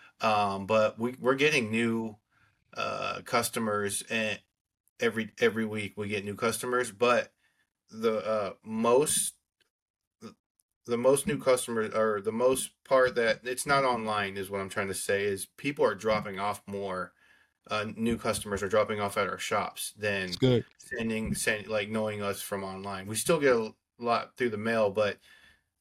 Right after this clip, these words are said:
Speaker 1: I'm, I'm surprised of how much, like, local, just to, just to put what you're saying about educating people, it's probably 'cause they come to our shop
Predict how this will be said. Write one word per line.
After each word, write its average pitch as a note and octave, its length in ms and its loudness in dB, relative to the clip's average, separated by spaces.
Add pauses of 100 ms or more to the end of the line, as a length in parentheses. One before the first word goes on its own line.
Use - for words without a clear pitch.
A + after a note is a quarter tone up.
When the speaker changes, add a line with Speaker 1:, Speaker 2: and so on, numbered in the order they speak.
(500)
Speaker 1:
I'm, A#2+ 260 0
I'm C3+ 160 0
surprised C3 420 2
of A2 120 -4
how A#2+ 140 -2
much, A2+ 400 -8
like, G#2+ 240 -4
local, A2+ 520 2
just B2+ 260 0
to, B2+ 140 -2 (100)
just C3+ 200 -2
to C3 80 -4
put D3+ 160 0
what C3 120 2
you're B2 100 -2
saying C3+ 240 2
about A2+ 240 0
educating A#2+ 500 -2
people, E3+ 300 -4
it's A2 120 -4
probably C3+ 280 2
'cause B2 200 -2
they A#2 140 -4
come B2+ 280 -4
to B2+ 200 -6
our G#2+ 140 -4
shop - 440 2